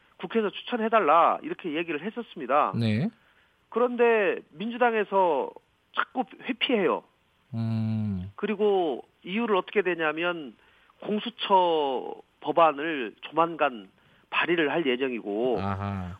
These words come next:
Speaker 1: 공수처가 만약에 설치가 되면 특별감찰관하고 중복이 되는
Speaker 2: 예.
Speaker 1: 그 수가 있으니, 에, 공수처를 설치를 하고 대신에 특별감찰관은 임명을 하지 말자.
Speaker 2: 네.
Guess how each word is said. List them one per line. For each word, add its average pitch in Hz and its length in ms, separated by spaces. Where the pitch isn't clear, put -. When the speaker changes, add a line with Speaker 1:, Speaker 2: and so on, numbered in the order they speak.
Speaker 1:
공수처가 170 920
만약에 170 360
설치가 190 420
되면 151 240
특별감찰관하고 143 1300
중복이 165 400
되는 127 460
Speaker 2:
예. 113 220
Speaker 1:
그 101 140
수가 131 160
있으니, 120 720
에, 110 160
공수처를 143 1500
설치를 131 680
하고 165 600
대신에 143 340
특별감찰관은 147 1000
임명을 131 360
하지 151 180
말자. 104 720
Speaker 2:
네. 101 320